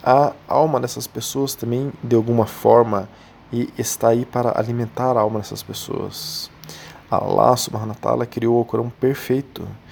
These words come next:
Nós temos alguns estudos que mostram a realidade do Alcorão. Mas algumas vezes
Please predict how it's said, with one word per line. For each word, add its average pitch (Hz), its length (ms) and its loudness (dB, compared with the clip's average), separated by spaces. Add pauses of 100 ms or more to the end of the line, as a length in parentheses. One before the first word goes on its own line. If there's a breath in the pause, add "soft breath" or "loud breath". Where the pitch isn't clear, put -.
(320 loud breath)
Nós 110 140 -2
temos 131 240 2
alguns 110 240 0
estudos 110 480 -4
que - 140 -10
mostram 107 600 0
a 107 160 -2
realidade 110 600 0
do 104 80 -2
Alcorão. 104 480 -4 (1300 loud breath)
Mas 110 220 4
algumas 113 320 0
vezes 110 640 -2